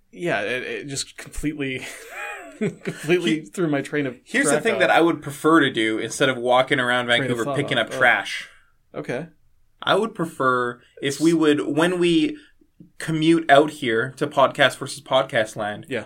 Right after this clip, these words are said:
Speaker 2: we use a real dragnet and drag from the real bottom of the ocean.
Speaker 1: Well, that's not possible. <laughs>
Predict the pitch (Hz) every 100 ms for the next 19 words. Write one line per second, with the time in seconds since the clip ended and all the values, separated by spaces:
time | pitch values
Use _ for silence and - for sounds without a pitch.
0 | - 147 175 170 143 127 175 196 131 117
1 | 113 113 110 - 131 131 131 131 139 127
2 | 120 139 151 123 110 110 110 104 - 120
3 | - - - _ _ _ _ _ - 127
4 | 131 127 - 120 113 107 101 - 120 -
5 | _ _ _ _ - -